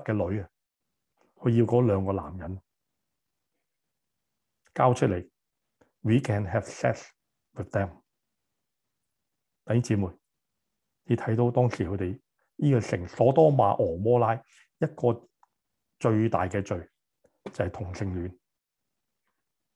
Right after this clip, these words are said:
所以好多人用所多瑪俄摩拉去形容同性戀嘅罪。弟兄姊妹，弟兄姊妹，其實今日世界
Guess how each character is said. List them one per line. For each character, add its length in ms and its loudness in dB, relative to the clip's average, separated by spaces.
所 140 4
以 60 8
好 120 6
多 140 6
人 120 2
用 120 2
所 220 0
多 140 4
瑪 200 0
俄 80 -8
摩 200 2
拉 120 4
去 100 0
形 200 -2
容 180 -4
同 240 -8
性 180 -2
戀 240 -2
嘅 160 -4
罪。 300 -8
弟 80 0
兄 100 4
姊 120 0
妹， 140 0
弟 80 -10
兄 100 -4
姊 140 -6
妹， 120 -6
其 80 -2
實 60 0
今 160 2
日 120 0
世 220 -2
界 100 -4